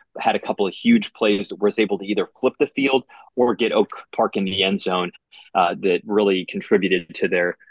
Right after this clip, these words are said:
uh, to their big lead. So, uh, two teams that are playing really well, uh, right now, uh, going into the postseason, and it, it was a, it was a fun matchup,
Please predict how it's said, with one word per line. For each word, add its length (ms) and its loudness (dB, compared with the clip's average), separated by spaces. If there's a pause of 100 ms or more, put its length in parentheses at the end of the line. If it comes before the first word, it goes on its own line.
(140)
uh, 120 -6
to 120 -2
their 240 2
big 180 0
lead. 280 -2
So, 380 0 (800)
uh, 180 2 (320)
two 200 0
teams 340 -2
that 100 2
are 180 2
playing 640 -2
really 280 2
well, 360 0 (260)
uh, 100 -14
right 220 0
now, 480 -2
uh, 140 -6
going 300 0
into 200 -2
the 80 0
postseason, 720 -2
and 380 -4
it, 180 4
it 140 0
was 160 -2
a, 240 2
it 60 -2
was 120 -2
a 60 -8
fun 240 0
matchup, 440 0